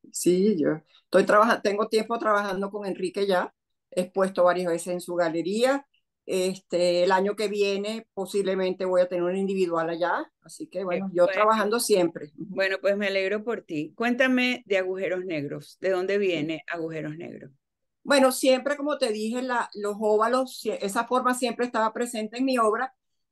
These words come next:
Speaker 1: Y estando en Guatemala, conseguí unos papeles artesanales bellísimos, bellísimos, como color ocre,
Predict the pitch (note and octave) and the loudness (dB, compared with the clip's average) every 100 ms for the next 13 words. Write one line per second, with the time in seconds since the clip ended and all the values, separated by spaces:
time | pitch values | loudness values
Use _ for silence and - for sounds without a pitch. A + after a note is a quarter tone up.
0 | _ _ A3+ A3+ A3+ A#3 A#3+ C4 C4+ C#4+ | _ _ 0 0 2 2 4 2 4 2
1 | C#4+ D4 B3+ G3+ G3+ G#3+ A3 A3+ A3 G3+ | 2 0 0 0 -4 -8 -12 -10 -8 -6
2 | A3+ A#3 - A#3+ A#3+ B3+ B3+ C4 A#3 A3 | -6 -6 -4 -2 2 0 2 0 2 0
3 | C4 A3+ A#3+ A#3 G#3+ G3+ G#3 B3 G3+ G3 | 0 0 -4 -4 -2 -2 -2 0 2 2
4 | B3 C4+ - F3 E3 F3 G3 A3+ A#3 G#3 | 0 0 -2 -10 -10 -8 -8 -8 -10 -6
5 | G3 F#3+ F#3 F#3 F3+ G3 G3+ G#3+ G#3+ G#3+ | -6 -4 -4 2 4 6 6 6 2 0
6 | G#3+ | -2